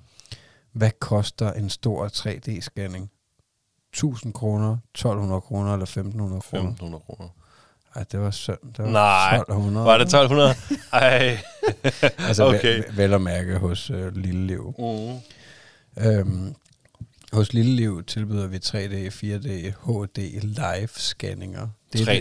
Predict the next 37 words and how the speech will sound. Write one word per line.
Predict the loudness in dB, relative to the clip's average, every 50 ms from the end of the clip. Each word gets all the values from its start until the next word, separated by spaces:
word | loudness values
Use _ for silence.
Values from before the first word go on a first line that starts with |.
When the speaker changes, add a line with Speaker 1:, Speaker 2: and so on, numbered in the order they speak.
| 0 0
Speaker 2:
D-printning | -2 -2 -2 -2 -2 0 0 0 -2 -4 -4 -4 -4 -6 -6
og | -6 -6 -6 -6
alt | -8 -8
muligt. | -8 -8 -8 -8 -8 -4 0
Speaker 1:
Det | 2 4 4 6 6 4
er | 4
en | 4 4 4 4
ny | 2 2 0 -2 -6
dimension | -4 -2 -2 -2 -2 -2 -4 -4 -4 -4 -4 -6
af | -6 -2
ultralyd, | -2 -2 -2 -2 -4 -4 -4 -2 -2 -2 -2 -4 -4
der | -6 -6 -8 _ -6
giver | -4 -2 -2 0 0 -2
mere | -2 -4 -4 -2 0 0 -2 -2 _ _ -4 -2
dybde, | -2 -2 -4 -6 -8 -4 -4 -4 -4 _ -14 -20 -20 -20 -20 _ -10
skarpere | -8 -8 -6 -4 -2 -2 -2 -2 -2 -2 -2 -2 -4 _
billeder | -8 -6 -6 -6 -6 -4 -4 -4
og | -4 -4 -4 -4 -2 -2
afslører | -2 -2 -4 -6 -8 -10 -10 -10 -8 -8 -8 -8
finere | -10 -10 -10 -10 -8 -8 -8 -8 -6 -6 -6 -6 -6
og | -6 -6
mindre | -6 -6 -6 -6 -6 -6 -6 -6
detaljer, | -6 -10 -10 -10 -8 -8 -8 -8 -6 -6 -4 -4 -4
end | -6 -8
man | -8 -10 -10
tidligere | -10 -10 -8 -8 -6 -6 -6 -6 -6 -6
har | -6
set. | -6 -6 -6 -6 -8 -10 -12 -16 -18 _ _ _ -20 -20 _ _ _ _ _ _ _
Scanningen | -16 -8 -4 -2 0 0 0 -2 -2 -4 -4
er | -6
baseret | -6 -6 -8 -8 -6 -6 -6 -6 -6 -6
på | -6 -6
en | -6 -4 -4
ny | -4 -6 -6
teknologi, | -8 -8 -8 -8 -8 -8 -10 -10 -8 -8 -10 -8 -8
hvor | -6 -6 -6
man | -6 -6 -8 -8 -10